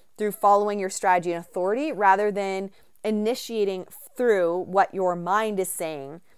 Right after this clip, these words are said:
you should do. Another thing to keep in mind is, are you responding to things in your environment and then going straight to social media and posting it, right? That is still responding. That is a conditioned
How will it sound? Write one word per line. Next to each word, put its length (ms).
you 120
should 240
do. 320
Another 380
thing 200
to 80
keep 240
in 140
mind 380
is, 380
are 100
you 180
responding 560
to 160
things 260
in 80
your 120
environment 680
and 180
then 340
going 180
straight 280
to 80
social 340
media 320
and 160
posting 360
it, 140
right? 260
That 380
is 140
still 340
responding. 800
That 400
is 120
a 60
conditioned 720